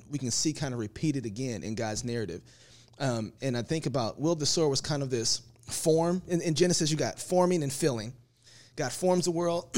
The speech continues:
<clears throat> he fills the world, then he breaks it. <laughs>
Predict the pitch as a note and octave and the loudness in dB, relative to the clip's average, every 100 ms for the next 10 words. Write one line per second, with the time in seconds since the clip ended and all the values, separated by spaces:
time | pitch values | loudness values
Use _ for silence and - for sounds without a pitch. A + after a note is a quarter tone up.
0 | - G3+ C#3+ - D3+ - F#3+ E3+ C#3 B2+ | 2 2 0 -2 -6 2 4 6 4 0
1 | B2+ A#2 B2 - - _ _ _ - E3 | 2 0 -2 -8 -20 _ _ _ -2 4
2 | F3 D#3 C3+ D#3 E3+ - - - - - | 4 4 2 2 2 0 -4 -10 -20 -6
3 | - D#3 - G4 - D3 | 2 4 8 8 8 2